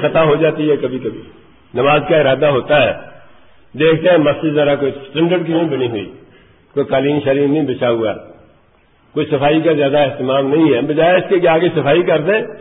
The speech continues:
ویسے دوڑ جاتے ہیں، کوئی صاف ستھری مسجد دیکھیں گے نماز کے لیے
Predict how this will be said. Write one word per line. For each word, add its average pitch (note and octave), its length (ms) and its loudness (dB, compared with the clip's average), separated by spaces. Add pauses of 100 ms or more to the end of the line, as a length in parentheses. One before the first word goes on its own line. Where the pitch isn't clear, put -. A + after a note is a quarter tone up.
(180)
ویسے D3+ 260 0
دوڑ C3+ 200 0
جاتے C3 260 -2
ہیں، C3 80 0
کوئی B2+ 200 -4
صاف B2+ 180 -2
ستھری C3 240 -8
مسجد G#2+ 440 -8
دیکھیں G#2 260 -10
گے G#2+ 60 -10
نماز F#2 220 -12 (100)
کے G2 60 -20
لیے E2+ 180 -20